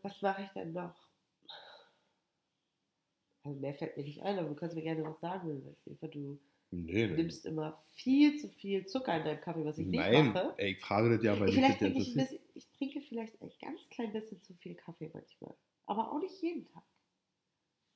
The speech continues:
Speaker 2: Hm, na, finde ich gar nicht.
Speaker 1: Ich trinke manchmal vier Tassen.
Speaker 2: Ach, das ist doch nicht viel.
Speaker 1: Ja.
Speaker 2: Nee, nein, das so mit den Duschen ist ja, das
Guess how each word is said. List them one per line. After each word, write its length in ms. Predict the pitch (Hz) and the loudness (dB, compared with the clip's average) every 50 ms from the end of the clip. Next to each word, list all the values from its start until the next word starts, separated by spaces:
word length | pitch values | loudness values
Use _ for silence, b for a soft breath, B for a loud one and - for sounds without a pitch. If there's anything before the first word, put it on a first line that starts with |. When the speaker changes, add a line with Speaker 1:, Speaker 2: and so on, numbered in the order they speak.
| _ _ _ _ _ _ _ _ _ _ _ _ _ - | _ _ _ _ _ _ _ _ _ _ _ _ _ -10
Speaker 2:
Hm, 220 | 95 87 82 80 - _ _ _ - | -8 -8 -8 -8 -12 _ _ _ -10
na, 160 | 87 90 - | -10 -10 -8
finde 240 | - - 101 98 95 | -6 -4 -4 -4 -4
ich 40 | |
gar 200 | - 80 80 85 | -4 -4 -4 -4
nicht. 160 | 92 92 - - - _ _ _ _ _ | -6 -8 -10 -16 -20 _ _ _ _ _
Speaker 1:
Ich 100 | - - | -20 -6
trinke 180 | - 240 233 175 | -6 -4 -4 -4
manchmal 260 | 202 190 202 208 208 | -4 -4 -4 -4 -4
vier 240 | - - 233 226 226 | -4 -4 -4 -4 -4
Tassen. 260 | - - 202 208 - _ _ _ _ _ _ _ _ _ _ - | -6 -12 -16 -16 -16 _ _ _ _ _ _ _ _ _ _ -16
Speaker 2:
Ach, 60 | - | -14
das 80 | - - | -12 -10
ist 80 | - - | -10 -8
doch 40 | 90 | -8
nicht 140 | 90 - - | -10 -10 -6
viel. 340 | - 107 107 113 113 113 - - _ _ _ - | -2 0 0 0 0 -2 -8 -14 _ _ _ -12
Speaker 1:
Ja. 80 | 170 170 180 202 214 208 202 _ _ _ _ _ _ _ _ _ _ _ _ _ _ _ _ _ _ _ _ _ _ _ _ _ _ _ | -12 -12 -12 -14 -16 -18 -20 _ _ _ _ _ _ _ _ _ _ _ _ _ _ _ _ _ _ _ _ _ _ _ _ _ _ _
Speaker 2:
Nee, 240 | 110 120 165 220 240 | 6 8 8 8 8
nein, 160 | 196 143 123 | 6 6 4
das 140 | 127 123 - | 2 0 2
so 60 | 143 | 2
mit 140 | 131 127 139 | 2 4 2
den 100 | 135 127 | 2 0
Duschen 240 | 139 147 147 165 147 | 0 -2 -2 -2 0
ist 80 | 151 | 2
ja, 80 | 160 139 | 2 2
das 160 | 123 127 117 | 2 0 0